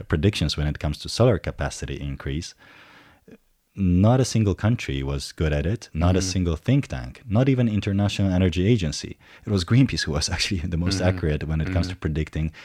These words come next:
Speaker 1: solar growth in, in the world. So I think, you know, we will see a dras-, really drastic changes into our
Speaker 2: Mm-hmm.
Speaker 1: energy systems, how we produce energy, how we deal with it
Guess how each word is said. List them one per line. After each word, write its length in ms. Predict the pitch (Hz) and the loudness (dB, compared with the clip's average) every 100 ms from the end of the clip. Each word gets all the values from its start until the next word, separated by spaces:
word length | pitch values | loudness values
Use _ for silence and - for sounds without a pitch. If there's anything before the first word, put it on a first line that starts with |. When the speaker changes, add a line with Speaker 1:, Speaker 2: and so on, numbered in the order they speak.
| - | -12
Speaker 1:
solar 320 | - 85 78 | -2 0 0
growth 360 | 76 76 73 - | -2 -4 -4 -6
in, 200 | 76 76 | -6 -6
in 240 | 76 73 71 | -4 -4 -2
the 60 | |
world. 380 | 73 101 67 - - - - | 2 2 2 -8 -20 -20 -18
So 200 | - 90 | -4 2
I 80 | 87 | 2
think, 300 | - 120 120 | 4 2 4
you 60 | 104 | 4
know, 300 | 101 98 92 | 4 4 0
we 260 | 85 87 82 | 0 2 4
will 300 | 87 107 107 | 4 4 2
see 440 | - 78 73 - | -2 -4 -4 -6
a 60 | - | -10
dras-, 400 | - 87 87 - | -2 -2 -2 -4
really 320 | 90 92 80 76 | 0 2 0 -2
drastic 520 | 85 85 - 82 - | -2 -2 -4 -8 -10
changes 560 | - 76 73 69 67 - | -8 -4 -4 -6 -10 -8
into 280 | 71 - 67 69 67 67 | -8 -8 -10 -8 -8 -6
our 120 | 71 | -4
Speaker 2:
Mm-hmm. 140 | 92 80 | -2 -2
Speaker 1:
energy 280 | 78 71 | -2 -4
systems, 420 | 67 69 69 69 - | -8 -10 -10 -12 -14
how 260 | - - 82 | -8 0 2
we 140 | 78 | 0
produce 360 | - 71 69 - | -2 -6 -8 -8
energy, 380 | 78 71 65 69 - - _ | -8 -8 -8 -14 -18 -20 _
how 200 | - 92 | -4 0
we 160 | 95 | 2
deal 260 | 78 80 71 | 0 -2 -2
with 160 | 67 69 | -6 -8
it 180 | 69 | -8